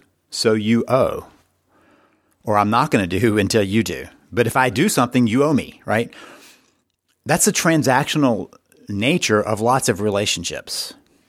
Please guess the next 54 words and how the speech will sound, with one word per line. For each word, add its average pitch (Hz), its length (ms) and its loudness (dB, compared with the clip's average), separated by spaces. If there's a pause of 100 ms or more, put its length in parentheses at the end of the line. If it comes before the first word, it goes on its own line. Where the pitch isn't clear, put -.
(500)
It's 113 180 -2
a 113 60 2
shame, 135 520 0
but 107 140 0
that's 120 220 0
what 113 140 0
often 101 320 -2
happens, 90 680 -6 (480)
uh, 92 280 2
in 107 140 -2
life. 98 380 0
We 101 120 -2
kinda 104 240 -2
go, 98 140 0 (100)
"Okay, 104 140 -2
if 98 120 -2
I 107 80 4
do 139 160 2
this, 95 320 -2
then 101 180 -2
you'll 101 240 -2
owe 101 100 -2
me 90 120 -4
this," - 460 -10
right? 90 300 -2 (760)
That 131 340 -2
works 139 320 0
in 127 80 2
some 120 240 -2
areas 117 340 0
of 101 120 -6
life. 95 580 -6
I 101 80 0
would 104 180 -2
say 101 220 2
it 92 100 -4
still 113 320 0
is 101 100 0
a 101 60 -4
problem 101 460 2
in 90 180 0
many 117 320 2
areas 92 300 -2
of 87 120 -6
life, 87 380 0
but 104 120 -2
it 98 120 -2
certainly 117 420 -2
does 113 460 0
not 85 260 -2
work 87 320 -4
in 110 140 -6
a 95 60 -2
marriage. 104 560 -4